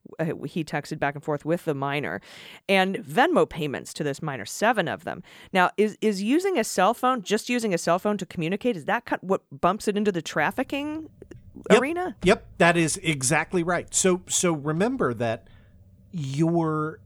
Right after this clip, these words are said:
Speaker 2: federal courts are courts of limited jurisdiction, right? Um, your baseline crimes, right? Murder,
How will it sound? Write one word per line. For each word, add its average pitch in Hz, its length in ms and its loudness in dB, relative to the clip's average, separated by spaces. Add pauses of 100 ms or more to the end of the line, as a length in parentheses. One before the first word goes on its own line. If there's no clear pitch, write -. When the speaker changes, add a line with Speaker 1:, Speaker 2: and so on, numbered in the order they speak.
(140)
Speaker 2:
federal 214 600 0
courts - 600 -8 (100)
are 131 160 -2
courts - 500 -8
of 120 160 -2
limited 135 600 0
jurisdiction, - 680 -10 (200)
right? 101 200 -12 (160)
Um, 113 420 -4 (560)
your 135 200 0
baseline 165 600 2
crimes, 139 680 0
right? 120 200 -4 (380)
Murder, 123 760 -2